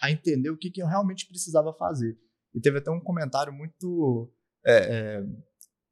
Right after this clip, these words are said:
muito pertinente na época que um, que um desenvolvedor fez, que é, num feedback estruturado meu, é, que foi o seguinte: "Salvo, é até difícil avaliar nesse momento a sua capacidade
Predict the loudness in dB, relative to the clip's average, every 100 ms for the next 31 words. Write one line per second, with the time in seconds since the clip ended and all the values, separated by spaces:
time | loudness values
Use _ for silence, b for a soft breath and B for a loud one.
0 | _ -8 -4 2 2 2 -2 -4 -2 -2
1 | 0 0 0 -2 -6 -10 -2 2 4 2
2 | -2 -10 -10 -10 -10 -14 -8 -4 -4 -6
3 | -10 -10 -12 -12 -16 -4 0 0 -2 -10
4 | _ _ _ _ -2 2 2 0 -6 -8
5 | -12 _ _ _ 0 2 0 0 0 0
6 | -8 -12 0 2 2 -2 -16 -6 2 4
7 | 4 0 _ _ _ _ _ 2 2 2
8 | -2 -4 -6 -12 _ _ _ -8 0 0
9 | 0 0 -2 -2 -6 4 6 6 4 -8
10 | -14 -10 -8 -2 -2 0 -2 0 -4 -6
11 | -8 -8 -4 -2 -2 -2 -6 -4 -2 -2
12 | -2 -4 -8 -10 -6 -4 0 0 0 -2
13 | -2 -4 -2 -4 -4